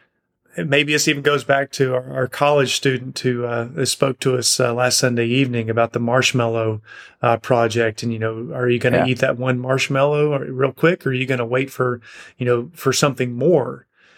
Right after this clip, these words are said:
Speaker 1: And that, what's, that's what makes it hard. Uh,
Speaker 2: Mm-hmm.
Speaker 1: we're, we're settling for, for things that are less than God.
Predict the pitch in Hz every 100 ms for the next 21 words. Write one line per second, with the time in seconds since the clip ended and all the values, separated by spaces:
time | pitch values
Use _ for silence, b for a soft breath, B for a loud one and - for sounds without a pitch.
0 | b b - - - 147 160 180 175 180
1 | 170 208 160 160 185 156 165 175 - -
2 | 226 127 - _ - 135 131 147 135 85
3 | 135 131 - 151 156 170 175 175 165 -
4 | 143 143 139 139 143 139 143 143 135 131
5 | 131 131 123 131 120 117 120 117 113 110